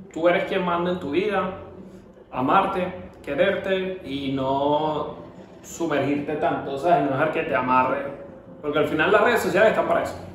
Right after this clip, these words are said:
para amarrarte, punto. Tú eres quien no debe estar eso, ¿sabes? Y no es como que, "No, luchemos contra las redes sociales", no. Ellos, eh, su, ellos como redes sociales tienen una empleomanía, tienen una gente que, que está ganando sueldo de eso,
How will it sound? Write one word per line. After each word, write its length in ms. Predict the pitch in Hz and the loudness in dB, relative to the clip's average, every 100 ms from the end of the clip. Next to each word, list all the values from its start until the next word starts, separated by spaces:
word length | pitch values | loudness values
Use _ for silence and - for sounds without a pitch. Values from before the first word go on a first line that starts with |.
| - - - - | -18 -20 -8 2
para 160 | 139 | 6
amarrarte, 420 | 135 131 135 - - - - - - - - - - - - | 6 4 2 2 -4 -12 -18 -20 -20 -20 -20 -20 -20 -14 -2
punto. 300 | 156 127 - - - - - - - - - - | 0 0 -4 -12 -16 -18 -20 -20 -20 -20 -8 4
Tú 220 | 175 196 | 6 8
eres 340 | 185 190 185 | 8 6 4
quien 320 | - 165 147 151 | 2 2 4 0
no 280 | 147 147 | 0 0
debe 160 | 151 135 | 0 0
estar 220 | 135 139 | -2 -6
eso, 180 | 135 123 - | -8 -10 -6
¿sabes? 220 | 156 147 | -4 0
Y 40 | |
no 100 | 147 | 0
es 80 | 143 | 0
como 180 | 180 190 | 2 4
que, 440 | 180 135 - - | 4 2 0 -8
"No, 200 | - 190 190 | 0 4 6
luchemos 540 | 180 202 214 208 202 | 4 2 2 2 0
contra 260 | 185 175 170 | 0 4 4
las 80 | |
redes 140 | 165 175 | 4 0
sociales", 260 | 180 180 120 | 0 -2 -2
no. 1300 | - - - - - - - - - - - - - | -8 -14 -16 -16 -18 -20 -20 -20 -20 -20 -20 -20 -8
Ellos, 280 | 135 143 185 | -4 2 2
eh, 200 | 139 127 - - | 2 -4 -8 -10
su, 320 | 139 - - - - - | -6 -6 -6 -12 -20 -10
ellos 240 | 143 180 180 | -2 0 4
como 220 | 208 151 | 6 6
redes 260 | 156 180 | 6 4
sociales 460 | 180 180 220 226 226 - - - - | 2 6 6 6 0 -4 -10 -14 -8
tienen 260 | 143 143 160 | 0 2 2
una 120 | 185 | 2
empleomanía, 960 | 175 185 160 135 214 233 226 202 196 - | 4 6 6 4 2 2 2 0 -2 -8
tienen 260 | - 139 156 | -4 -2 0
una 200 | 165 170 | 0 2
gente 300 | 175 170 180 | 2 2 0
que, 320 | 175 147 135 | 4 4 4
que 120 | - 143 | 2 0
está 180 | 143 | 2
ganando 300 | 139 160 165 | 2 2 0
sueldo 320 | 170 175 160 190 | 0 0 2 4
de 120 | 220 | 4
eso, 200 | 185 | 2